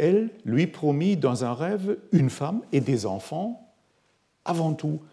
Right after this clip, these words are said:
un fils héritier. Pour ce faire, Kirta devait sortir victorieux d'une campagne pour obtenir une femme, Ouria, dont il aurait plusieurs enfants, et parmi eux un fils héritier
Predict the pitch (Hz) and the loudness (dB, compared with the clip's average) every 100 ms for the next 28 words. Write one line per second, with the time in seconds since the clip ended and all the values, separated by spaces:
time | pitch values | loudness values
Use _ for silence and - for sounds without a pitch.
0 | _ _ - 135 - 131 - 135 117 104 | _ _ -4 -2 -2 -4 -2 0 0 -2
1 | - 80 - _ _ _ _ _ _ _ | -8 -12 -12 _ _ _ _ _ _ _
2 | _ _ _ _ _ 110 107 131 - 202 | _ _ _ _ _ -2 0 -2 -2 -4
3 | - - _ - 202 - 190 143 127 - | -8 -20 _ 2 2 4 4 6 2 2
4 | 139 - - 180 156 113 190 - 151 135 | -2 -2 -4 0 2 4 2 0 -2 0
5 | 123 147 170 139 135 120 107 110 151 190 | 2 4 4 4 0 2 -2 0 0 4
6 | 190 208 - - - 131 139 - 143 165 | 2 2 -4 -18 2 4 4 2 2 2
7 | 143 117 - 123 190 240 - _ - 135 | 0 -2 -2 0 0 -2 -6 _ 2 2
8 | 98 104 123 131 160 247 - - _ _ | 2 0 0 0 0 -4 -6 -18 _ _
9 | _ _ _ 120 160 196 185 151 135 139 | _ _ _ 2 4 6 8 8 6 2
10 | - 202 170 165 131 107 113 - 180 220 | 4 6 8 6 6 0 -2 -2 -2 -2
11 | - - - - 156 147 123 120 113 131 | -8 -20 -2 0 2 0 0 0 2 2
12 | 147 - - 117 - 127 117 - - 113 | 2 -4 -6 -6 -4 -6 -6 -8 -2 0
13 | 107 104 135 139 139 | 0 -2 0 0 -2